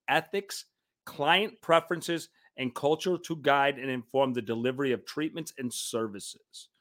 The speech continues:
We even broke that down a little bit further, where we said one third of this is research, one third of this is clinician experience, and one third of this is client expectation, which, Bo, when we talked about this, you know damn well I said to you,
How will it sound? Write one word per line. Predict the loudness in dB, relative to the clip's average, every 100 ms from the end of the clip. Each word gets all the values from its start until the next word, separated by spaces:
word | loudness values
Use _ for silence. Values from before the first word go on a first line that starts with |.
| _ _ _
We | 6 6
even | 6 6
broke | 8 8
that | 6 4
down | 6 4
a |
little | 4 2 4
bit | 2 2
further, | 4 6 6 4 -6 -12 _ _ _
where | -2
we | 0
said | 4 4
one | 4 2
third | 6 6 6
of | 2
this | -2 -2
is | -6
research, | -2 0 0 -4 -10 -14 -18 -20 _ _ _
one | 2 2
third | 6 6 8
of |
this | 4 2
is | -2
clinician | -6 -4 0 0 0 -2 -4
experience, | -6 -10 -4 -2 -2 -4 -12 -16 -20 _ -20 -4
and | 0 6
one | 6 6
third | 6 8 8
of | 6 0
this | -2 -4 -10 _ -6
is | -6
client | -6 -4 2 4 4 0 -2 -2
expectation, | -2 0 -4 0 0 0 -4
which, | -6 -6 2
Bo, | 6 6 4 -6 _ -2
when | 0
we | 0
talked | 6 6 6
about | 4 2 4
this, | -2 -2
you | -2
know | 2 2
damn | 4 2 2
well | 4 6
I | 6
said | 2 -2 -4
to | -4
you, | -6